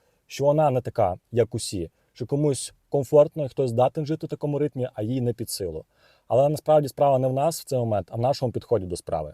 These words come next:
Якщо ти ставиш якісь цілі на рік наступний, став адекватні цілі. Краще худнути щомісяця на кілограм два, але стабільно, і за рік може втратити в такому випадку десять-двадцять кілограм, а, аніж, е, схуднути за січень на десять кілограм, а за лютий потім набрати назад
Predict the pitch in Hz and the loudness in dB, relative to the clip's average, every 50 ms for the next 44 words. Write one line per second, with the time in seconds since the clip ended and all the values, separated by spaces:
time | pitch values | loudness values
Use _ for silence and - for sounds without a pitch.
0 | _ - - - 180 185 - 180 175 165 - 165 160 160 156 - - 117 - 143 | _ -10 -4 -2 -4 -2 -2 -2 -4 -2 0 2 2 4 2 0 -4 -8 -8 -8
1 | 143 135 - - - 151 156 147 127 120 123 135 147 - - 127 120 - - 170 | -8 -8 -8 -6 -4 -2 0 0 0 0 0 -2 -4 -4 -6 -8 -6 -4 -6 -6
2 | 165 - 131 117 - - - 127 139 139 - 127 117 120 - - 131 139 139 - | -6 -6 -6 -8 -6 -4 -2 -2 -2 -2 -2 -4 -6 -4 -2 0 0 0 0 -2
3 | 117 107 95 - - 95 90 82 76 - _ _ _ _ _ _ _ - 131 143 | -6 -8 -10 -10 -10 -12 -12 -12 -14 -18 _ _ _ _ _ _ _ 0 2 2
4 | 156 156 - - 147 135 139 120 - - - 165 147 147 139 - - 127 123 117 | 2 2 0 0 0 0 0 -2 -4 -4 -4 -2 -2 -4 -6 -4 -4 -2 -2 -2
5 | 113 - _ - - 131 131 143 143 - 131 - 123 113 113 113 - 123 127 127 | -4 -6 _ -10 -8 -6 -6 -6 -6 -8 -6 -4 -4 -4 -4 -4 -2 0 2 2
6 | 127 123 120 110 113 123 123 110 104 107 107 - - 113 113 135 156 160 131 107 | 2 2 0 0 2 2 4 4 2 0 -2 -2 -2 -2 -2 0 -2 -2 -2 -4
7 | 90 82 - _ _ _ _ - 113 110 127 135 139 - - 123 120 110 107 - | -8 -10 -12 _ _ _ _ -6 -4 -2 -2 -2 -2 -2 -2 -2 -2 -2 -2 -2
8 | 127 120 113 - - 104 - 113 - 120 113 110 104 - 110 104 - - 101 101 | -2 -2 -2 -2 -6 -8 -8 -8 -6 -4 -4 -4 -2 0 0 -2 -2 -4 -6 -4
9 | 101 113 113 - - 101 104 123 139 113 - - - 104 98 92 90 87 80 78 | -4 -4 -4 -4 -6 -6 -4 -2 -2 -4 -4 -6 -6 -4 -4 -4 -4 -8 -10 -14
10 | _ _ _ _ _ _ _ _ _ _ _ _ _ _ - - 101 107 110 113 | _ _ _ _ _ _ _ _ _ _ _ _ _ _ -12 -8 -8 -6 -6 -8
11 | - _ 117 123 131 143 151 160 147 - - - _ _ _ _ _ _ _ _ | -6 _ -4 -2 -2 0 0 -2 -2 -4 -8 -14 _ _ _ _ _ _ _ _
12 | 117 120 107 104 - - 170 170 147 143 120 131 120 123 143 - - 165 139 - | -10 -8 -8 -8 -2 0 0 0 0 -2 -2 -2 0 0 0 0 0 -2 0 -2
13 | 127 120 123 120 143 156 165 - - 139 127 120 123 120 120 117 - - 110 101 | -2 -4 -2 0 0 0 0 -2 -4 -6 -4 -2 -2 -2 -4 -4 -4 -6 -4 -2
14 | 156 165 147 - - 107 - 123 123 - 110 110 110 101 110 113 117 - 107 104 | -2 -4 -4 -6 -8 -4 -2 -2 -2 -2 -4 -8 -6 -2 -2 -2 -2 -4 -6 -8
15 | 104 92 110 110 110 - | -6 -2 0 -2 -2 -2